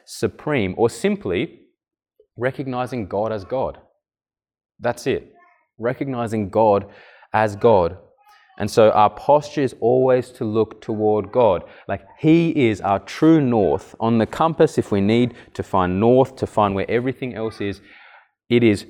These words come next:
toward God to then understand everything else in this life. He is our true north. And so not having gods before him means to look to him in any and every situation.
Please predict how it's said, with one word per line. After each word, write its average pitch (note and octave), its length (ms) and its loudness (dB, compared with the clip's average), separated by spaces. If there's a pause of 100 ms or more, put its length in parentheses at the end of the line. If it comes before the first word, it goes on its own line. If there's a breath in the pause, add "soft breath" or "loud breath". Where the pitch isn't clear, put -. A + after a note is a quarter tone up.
toward G2+ 500 2
God D3 540 2
to B2+ 80 -6
then G#2 200 0
understand G#2+ 640 -6
everything G#2+ 540 -4
else G2 340 -4
in F#2+ 220 -12
this F2+ 220 -12
life. D#2 420 -8 (240)
He B2+ 380 4
is A2+ 140 4
our G2 100 2
true A2 680 0 (240 loud breath)
north. F#2+ 560 -6 (1300)
And G#2+ 100 -6
so A2 140 2
not G2+ 380 0
having C#3+ 340 -2
gods A2 300 2
before G#2+ 400 -2
him F#2+ 200 -6
means F#2+ 300 -8
to - 140 -12
look G2 460 -6
to B2 120 -6
him G2+ 380 -6
in F#2 140 -8
any G#2 480 -8
and F#2 220 -14
every F#2+ 480 -6 (280 soft breath)
situation. F2 1080 -6